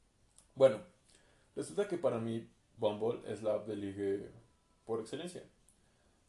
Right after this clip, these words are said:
Y mi amigo me dijo que prefería Tinder o Grindr. Ahora bien,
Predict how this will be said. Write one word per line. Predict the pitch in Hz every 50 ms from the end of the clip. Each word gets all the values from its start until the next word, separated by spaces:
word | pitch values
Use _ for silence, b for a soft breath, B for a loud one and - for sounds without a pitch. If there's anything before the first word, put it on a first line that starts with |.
| b _ -
Y | 135 131
mi | 120
amigo | 117 117 117 117 123
me | 131 135 131
dijo | 120 117 113 120 104
que | - 107 -
prefería | - 107 104 98 107 101 107 104 101 98 98 98 - - - _ _ -
Tinder | 120 113 101 98 95 101 101 95 - -
o | - 120 107
Grindr. | 98 113 120 127 127 117 - - - - - _ _ _ _ _ _ _ _ _ _ _ _ _ -
Ahora | - - - - - 90 98
bien, | 104 123 127 135 135